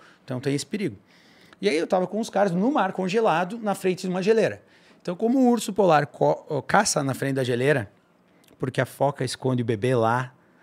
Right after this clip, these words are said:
naquele gelo quebradinho, tem o paredão azul, cai aquele gelo,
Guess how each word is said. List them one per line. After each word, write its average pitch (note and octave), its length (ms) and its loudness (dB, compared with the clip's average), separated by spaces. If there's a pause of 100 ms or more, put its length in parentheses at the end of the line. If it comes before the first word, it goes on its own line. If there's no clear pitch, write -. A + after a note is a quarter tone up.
(180)
naquele B2 380 0
gelo B2 260 0
quebradinho, A2+ 800 -2 (360)
tem A#2+ 120 -14
o G2+ 40 -14
paredão A2+ 420 -2
azul, C#3+ 500 0
cai A2+ 240 0
aquele C3+ 280 -2
gelo, D#3+ 380 2